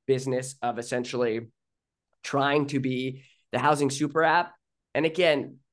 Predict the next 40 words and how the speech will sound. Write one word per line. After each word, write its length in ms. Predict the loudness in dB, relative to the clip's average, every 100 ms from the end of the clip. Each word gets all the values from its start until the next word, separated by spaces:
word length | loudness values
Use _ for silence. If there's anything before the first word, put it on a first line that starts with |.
| -6
not 260 | -2 -2
using 280 | -2 -4 -2
the 40 | 0
buzzword 460 | -2 -2 -4 -6 -8
housing 420 | -6 -2 0 0
super 300 | -4 -2 2
app, 240 | 2 2 -2
like 160 | -8
you're 100 | -6
doing 220 | -4 -4
everything 400 | -2 -4 -2 -4
on 140 | -4 -4
there. 300 | -4 -4 -2
It's, 300 | -4 -4 -10 _
it's 180 | -6 -6
essentially 520 | -8 -6 -6 -4 -4
just 260 | -2 -6 -4
trying 240 | -2 -2
to 80 | -2
have 200 | -2 -2
more 300 | -2 0 0
transaction 720 | -2 -2 0 -2 -2 -4 -6
activity 640 | -6 -8 -8 -6 -8 -10 _ _ _
happening 480 | 0 0 2 0 0
on 160 | -2
this 140 | -4 -6
platform 500 | -4 -4 -4 -8 -10
'cause 160 | -12
two 220 | -8 -4
hundred 260 | 0 0 0
plus 260 | -2 -4 -2
million 420 | -2 0 0 -2
people 220 | -8 -10
visit 320 | -8 -8 -10
this 200 | -12 -10
thing 180 | -8 -6
on 100 | -4
a 40 |
monthly 260 | -6 -6 -6
basis. 540 | -6 -8 -8 -10 -10